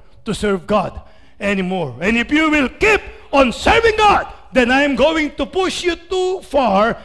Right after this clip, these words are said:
that you will not realize that you're actually serving me and not serving God anymore." Amen? That's why in our time we have multi-million tele-evangelists who have jet planes and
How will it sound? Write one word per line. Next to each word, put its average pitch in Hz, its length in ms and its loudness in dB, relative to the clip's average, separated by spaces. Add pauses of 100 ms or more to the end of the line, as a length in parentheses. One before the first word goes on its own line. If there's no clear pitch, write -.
(180)
that 220 220 -2
you 233 140 -4
will 240 120 -2
not 240 200 -6
realize 214 540 -2 (260)
that 208 180 -2
you're 196 200 -4
actually 208 520 -4
serving 202 500 -8
me 127 300 -12 (240)
and 180 180 -2
not 175 160 -6
serving 170 400 -6
God 143 320 -8 (320)
anymore." 151 520 -8
Amen? 175 460 -6 (340)
That's 190 200 -4
why 208 120 0
in 196 160 -4
our 202 240 0
time 190 280 -4
we 185 120 -2
have 175 180 -4
multi-million 196 1160 -4 (640)
tele-evangelists 202 1300 -6 (1040)
who 226 220 2
have 190 340 2
jet 226 320 -2
planes 214 760 0 (720)
and 226 340 0